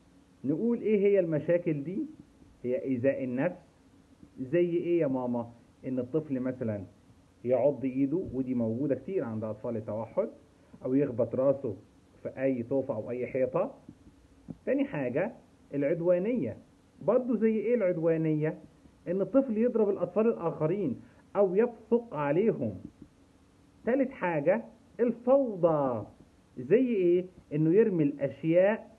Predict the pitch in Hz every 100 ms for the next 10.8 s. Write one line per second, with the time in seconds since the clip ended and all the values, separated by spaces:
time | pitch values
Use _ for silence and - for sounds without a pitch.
0 | - 151 143 131 127 127 143 143 139 196
1 | 220 - - - - - 202 175 139 135
2 | 196 180 139 123 117 160 190 214 - -
3 | 156 214 269 214 - 117 92 - _ _
4 | _ _ - _ - 233 262 226 - 185
5 | 170 190 190 - - - 156 - 247 -
6 | 196 190 180 180 160 131 104 - - _
7 | - - - - 139 147 262 277 262 -
8 | 180 180 180 190 - - - 160 165 165
9 | 190 247 175 175 196 185 147 151 143 -
10 | 160 196 - 156 135 180 151 113